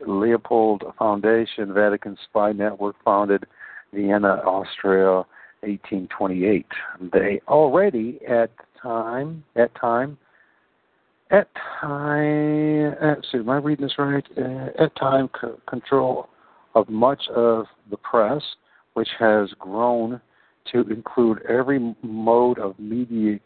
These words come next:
communication. Pope Pius wrote a letter to Jefferson Davis, who turns out to be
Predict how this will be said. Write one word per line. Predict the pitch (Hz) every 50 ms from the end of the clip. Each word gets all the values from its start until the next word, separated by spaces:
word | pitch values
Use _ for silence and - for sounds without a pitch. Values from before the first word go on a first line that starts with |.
| _
communication. | - - 107 107 110 101 - - - 139 143 147 147 - - - 92
Pope | - - 131 117 _
Pius | - 120 120 123 120 113 110 - -
wrote | 120 113 117 117 120 - - _ _ _ _ _ _ - - _ _
a | 120 110 110 110
letter | 107 110 120 131 131 110 104 101 110 - -
to | 123 120 113 110 107 104 -
Jefferson | - 110 117 127 - - 127 - - - 113 110 107
Davis, | 113 123 135 139 117 87 87 90 123 135 - - - - _ _ _ _ _ - _ _ _ _ _
who | - -
turns | - - 127 113 101 101
out | 110 104 104 -
to | - 107
be | 95 110 110 110 107 107 104 104 98 -